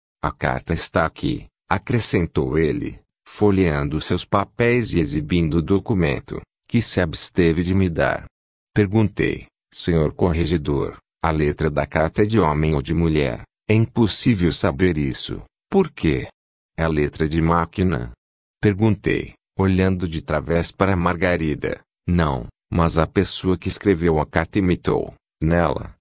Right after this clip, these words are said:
as letras maiúsculas de imprensa."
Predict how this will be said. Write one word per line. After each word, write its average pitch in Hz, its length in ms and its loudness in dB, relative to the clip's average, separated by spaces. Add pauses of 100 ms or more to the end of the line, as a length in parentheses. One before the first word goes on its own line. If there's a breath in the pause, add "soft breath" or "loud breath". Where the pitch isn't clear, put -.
(160)
as 85 220 -2
letras 78 460 -2
maiúsculas 82 880 0
de 73 100 -4
imprensa." 76 640 -4